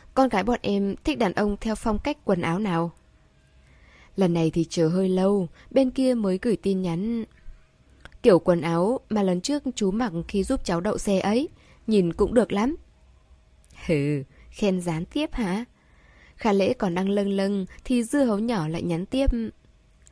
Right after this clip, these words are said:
"Thật trùng hợp, ngày mai cháu cũng phải đi xem mặt, cũng hỏi chú chuyện này. Đàn ông các chú thích con gái theo phong cách quần áo như thế nào?" Trong lúc trò chuyện hăng say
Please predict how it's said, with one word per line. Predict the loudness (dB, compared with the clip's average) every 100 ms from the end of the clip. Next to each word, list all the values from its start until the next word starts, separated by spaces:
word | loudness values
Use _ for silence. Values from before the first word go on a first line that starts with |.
| -20 -14 -2
"Thật | -2 0
trùng | 0 2
hợp, | 2 0 0 -10 -20 -8
ngày | 0 2
mai | 2 2 2 0
cháu | -4 -2
cũng | -2
phải | -2 -2
đi | -2
xem | -2 -2 -2
mặt, | -2 -6 -20 -20 -6
cũng | -2 -2
hỏi | -2 -4
chú | -2 -2
chuyện | -2 -2
này. | -2 0 -2 -4 -14 -20 -12 -2
Đàn | 0
ông | 0 -2
các | -4 -2
chú | 0 2 0 -4 -12 -6
thích | -4
con | 0 -2
gái | 0 -4 -4
theo | -4 -4
phong | -2 -4 -2
cách | -6 -2
quần | -2 -2
áo | -2 -2
như | -2
thế | -2
nào?" | -2 -2 -2 -4 _ _ _ _ _ _ _ -20 -20 -20 -20 -20 -2
Trong | 2 2
lúc | 2 0
trò | -2 -2
chuyện | -2
hăng | -4 -4
say | -4 -2 0 0